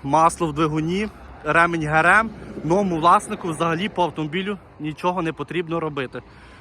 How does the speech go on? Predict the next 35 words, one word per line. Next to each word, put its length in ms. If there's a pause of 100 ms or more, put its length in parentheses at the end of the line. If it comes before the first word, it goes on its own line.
(120)
Також 280
по 160
задній 320
частині, 460
задні 360
стопи 320
в 40
нас 220
не 100
запотівші, 760
не 140
потріскані. 720 (440)
Дуже 300
гарний 420
стан. 360
Також 300 (180)
на, 360
ззаді 340
стекло 340
в 40
нас 180
іде 180
з 80
підігрівом. 680 (400)
Задні 380
партронічки 720
по 140
автомобілю 480
присутні. 580 (180)
Всі 220
логотипи 500
Peugeot, 460
все 260
на 120
місці. 460